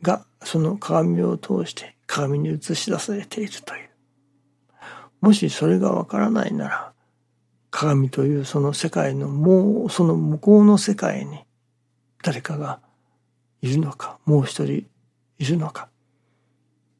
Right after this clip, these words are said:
と思ってしまいますね。鏡の中の世界。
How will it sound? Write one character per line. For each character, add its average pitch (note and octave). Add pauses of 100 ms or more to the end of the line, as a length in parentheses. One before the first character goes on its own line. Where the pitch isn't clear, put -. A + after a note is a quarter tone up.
(100)
と A3 (720)
思 D3
っ C3
て -
し -
ま C#3+
い D3+
ま F3
す -
ね。 F#3
鏡 C#3+
の G3+
中 D3
の -
世 -
界。 -